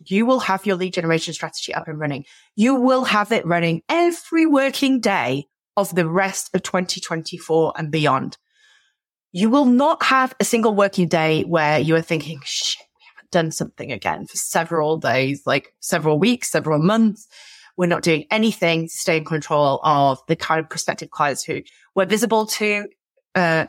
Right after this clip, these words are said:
who are likely to call us and offer us opportunities. You can take care of that for the whole of twenty twenty-four by joining Lead Flow Sprint. I'm just gonna say that now, and I'm gonna come back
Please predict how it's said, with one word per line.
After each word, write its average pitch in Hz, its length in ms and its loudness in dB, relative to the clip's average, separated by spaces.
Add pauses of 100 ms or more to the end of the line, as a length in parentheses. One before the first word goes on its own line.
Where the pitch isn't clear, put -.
who 160 340 2 (340)
are 156 320 2
likely 190 340 0
to - 140 -10
call 160 300 0
us 156 280 2
and 143 320 0
offer - 240 -6
us 143 120 -4
opportunities. 139 760 -10 (380)
You 262 180 2
can 359 160 0
take 339 220 0
care 247 260 0
of 160 140 -2
that 113 200 -2 (200)
for 240 80 0
the 233 100 2
whole 220 640 2
of - 120 -2
twenty - 280 -2
twenty-four 147 580 -4 (500)
by 165 160 2
joining 147 340 0
Lead 135 200 -10
Flow - 120 -8
Sprint. - 420 -10
I'm 170 80 -20
just - 160 -6
gonna 247 160 2
say 170 220 0
that 165 160 0
now, 143 260 2
and 143 80 2
I'm 139 60 0
gonna 143 120 -2
come 143 160 -8
back 143 200 0